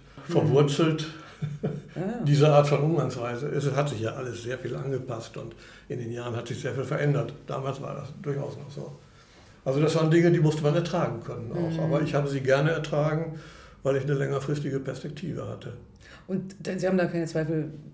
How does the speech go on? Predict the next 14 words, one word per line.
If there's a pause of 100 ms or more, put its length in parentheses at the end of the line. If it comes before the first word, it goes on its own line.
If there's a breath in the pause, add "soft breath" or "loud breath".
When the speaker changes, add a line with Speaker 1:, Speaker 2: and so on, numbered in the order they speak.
(120)
Speaker 1:
bekommen
dann?
Also
Sie
hatten
da
nicht
gesagt,
„Ah,
Plan
B
wäre
vielleicht
doch